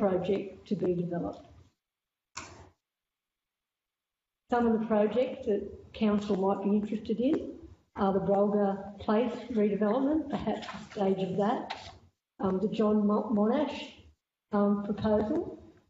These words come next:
uh, for street furniture and, um,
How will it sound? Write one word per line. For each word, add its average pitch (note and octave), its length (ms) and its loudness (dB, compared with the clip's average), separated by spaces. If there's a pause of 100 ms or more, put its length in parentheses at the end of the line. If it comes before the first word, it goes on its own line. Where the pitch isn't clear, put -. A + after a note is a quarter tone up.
(140)
uh, F#3+ 340 2 (500)
for G3 600 2 (1300)
street A3+ 380 2 (320)
furniture A3 760 4
and, F3 320 0
um, F3 340 -2